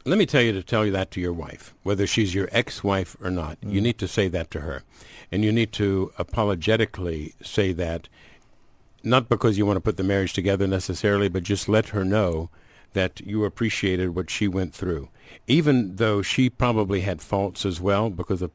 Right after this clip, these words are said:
Speaker 1: problem marriage is two people, it's not just one. You're taking responsibility for the role that you played. By doing that act, not only does it help her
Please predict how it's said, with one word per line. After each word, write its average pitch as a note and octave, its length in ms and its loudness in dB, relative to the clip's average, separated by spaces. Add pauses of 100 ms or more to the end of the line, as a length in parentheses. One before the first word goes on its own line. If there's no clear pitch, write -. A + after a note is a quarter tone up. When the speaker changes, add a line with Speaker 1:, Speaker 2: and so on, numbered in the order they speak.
(120)
Speaker 1:
problem G2+ 380 -2
marriage G2 320 0
is F2+ 120 -6
two A2 200 0
people, F2+ 300 -4
it's D#2+ 100 -6
not F#2 160 -4
just F2 260 -6
one. E2 320 -4 (420)
You're B2 140 6
taking C3+ 320 0
responsibility G2+ 800 0
for G#2 160 0
the F#2 100 0
role F#2+ 300 2
that E2+ 180 -2
you G2 140 4
played. C#2+ 360 -8 (440)
By G#2+ 160 2
doing D#3 440 2
that G2 280 0
act, F2 400 -4 (160)
not C3+ 280 0
only C#3 300 0
does G2+ 460 -4 (120)
it A2 400 -2 (140)
help A2+ 380 -2
her E2+ 460 0